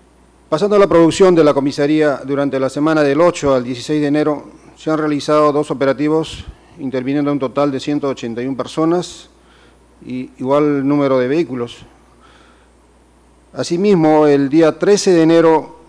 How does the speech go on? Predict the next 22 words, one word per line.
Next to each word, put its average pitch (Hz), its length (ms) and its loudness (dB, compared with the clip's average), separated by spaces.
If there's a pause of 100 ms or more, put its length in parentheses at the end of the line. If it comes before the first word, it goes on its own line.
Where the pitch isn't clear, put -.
(160)
se 151 140 -6
intervino 151 480 2
a 139 40 2
la 131 140 0
persona 143 420 -2
de 127 120 -2
Isabel 135 720 0 (840)
Caicho 147 560 0
Capa, 160 420 -2 (920)
eh, 131 400 -10
quien 147 220 -2
estaba 143 920 2 (300)
retirando, 170 800 2
este, 147 380 -2
mercancías 160 1040 0
de 127 260 -4
la 123 260 -2
tienda 151 220 0
comercial 139 320 -2
Wong 165 280 2
en 143 80 -2
Benavides 143 600 -4